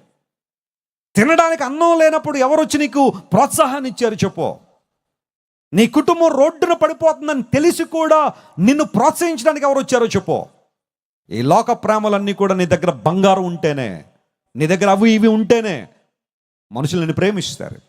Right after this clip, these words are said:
ముంబైలో ఒకసారి సైకిల్ రిపేర్ చేసుకున్న ఆయనకు రెండు కోట్ల లాటరీ తగిలింది. లాటరీలు టికెట్లు కొనమని నేను ప్రోత్సహించట్లా, తప్పు అది. ఎవరు లాటరీ టికెట్లు కొనకండి, సందర్భం వచ్చింది కాబట్టి చెప్తున్నా.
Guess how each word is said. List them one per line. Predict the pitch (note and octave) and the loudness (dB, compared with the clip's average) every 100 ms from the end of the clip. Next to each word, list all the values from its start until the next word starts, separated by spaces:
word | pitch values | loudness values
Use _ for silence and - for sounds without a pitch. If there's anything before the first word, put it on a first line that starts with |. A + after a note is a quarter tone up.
| _ _ _ - | _ _ _ -6
ముంబైలో | C#3 G#3 A3+ G#3 | -2 0 2 0
ఒకసారి | D#3+ G3+ G#3 F#3 E3+ C#3+ - _ - | -2 0 0 2 0 -2 -10 _ -8
సైకిల్ | - G3+ G#3 A3 | -2 0 0 0
రిపేర్ | G3 G#3 A3 - | 0 0 0 -2
చేసుకున్న | G3+ - F#3 | -6 -4 -2
ఆయనకు | F#3+ G#3+ G#3 | -2 -2 0
రెండు | F#3 F#3+ F#3 | 0 2 0
కోట్ల | G#3 G#3+ G#3 | 0 0 0
లాటరీ | A3 A3 A3+ | 0 0 -2
తగిలింది. | F#3+ D#3 A#2 E2+ - _ _ _ _ _ _ G#2+ | 0 -2 -4 -8 -18 _ _ _ _ _ _ -4
లాటరీలు | B2 F3 B3 - B3 A#3+ | 0 2 0 -2 -6 -6
టికెట్లు | A3 A3 A#3+ A#3 A3+ | -6 -6 -4 -4 -4
కొనమని | G3 G#3+ A#3 A#3 | -2 0 0 0
నేను | A3+ F3 | -2 0
ప్రోత్సహించట్లా, | G#3 A3 A3 A3 G#3 G3 F3+ | 0 0 -2 -4 -2 0 -2
తప్పు | - F#3+ - | 0 -4 -2
అది. | F3+ | 0
ఎవరు | F#3 G3 | 2 2
లాటరీ | F#3+ F#3+ G#3 | 0 0 -2
టికెట్లు | G3+ F#3+ F3 | -2 -2 -2
కొనకండి, | E3+ F3 D#3+ B2+ G#2 - _ _ _ _ - | -2 0 0 -2 -6 -10 _ _ _ _ -8
సందర్భం | A#2 B2 F#3 G#3 | -4 0 0 0
వచ్చింది | G#3+ F#3+ F#3+ | -2 -2 0
కాబట్టి | A3 F#3+ | 0 -2
చెప్తున్నా. | - - F3+ | -4 -2 -2